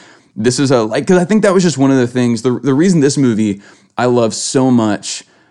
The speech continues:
being right here, and, and I've always loved it as maybe, like, one of the best parts of this rewatch order, is because I think more than anything, it combats the effect that you can sometimes get from Civil War, that it's like, "Oh, there's this law,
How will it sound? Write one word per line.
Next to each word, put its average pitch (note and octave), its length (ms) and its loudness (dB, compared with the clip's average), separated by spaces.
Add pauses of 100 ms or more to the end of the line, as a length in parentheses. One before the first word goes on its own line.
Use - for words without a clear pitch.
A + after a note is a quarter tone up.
(240)
being A2 320 0
right G#2 280 -4
here, G#2 380 -2
and, G#2 200 -4
and G#2 200 -4
I've G2+ 140 -4
always A2 500 0
loved G2 280 -2
it F#2+ 220 -2 (400)
as A#2 220 0
maybe, A#2+ 320 2
like, G#2 200 0
one G#2+ 200 0
of G2+ 80 -2
the G2+ 80 0
best G2 340 -4
parts F#2+ 300 0
of G2+ 60 -4
this G2+ 160 -2
rewatch F#2+ 400 -2
order, A2+ 360 -2 (440)
is A#2 140 2
because A#2 340 -2
I G#2+ 160 -2
think A2 480 -4 (380)
more A#2 260 2
than A2+ 200 0
anything, A#2 420 0
it - 100 -6
combats G#2 640 -2
the G#2 180 -2
effect G#2 400 -4
that - 100 -10
you G#2+ 160 -6
can G2 200 -4
sometimes A2+ 640 -2
get G#2 140 -2
from G#2+ 140 -6
Civil G2 280 -2
War, G2 280 0
that F#2+ 160 0
it's G2 140 -4
like, A2+ 160 -4
"Oh, C3+ 160 2
there's B2 220 0
this A#2 180 -6
law, A#2+ 520 2